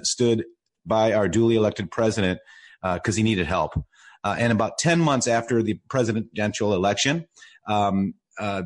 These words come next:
the inauguration, someone named Q, like you were just mentioning, arrived on the scene.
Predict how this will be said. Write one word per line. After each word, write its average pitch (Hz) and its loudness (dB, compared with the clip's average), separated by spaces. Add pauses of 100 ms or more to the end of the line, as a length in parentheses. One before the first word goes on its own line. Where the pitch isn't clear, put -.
the 110 0
inauguration, 113 2
someone 135 2
named 135 2
Q, 113 2
like 95 -4
you 110 0
were 120 2
just 120 -4
mentioning, 110 0
arrived 101 0
on 101 0
the 98 0
scene. 90 -2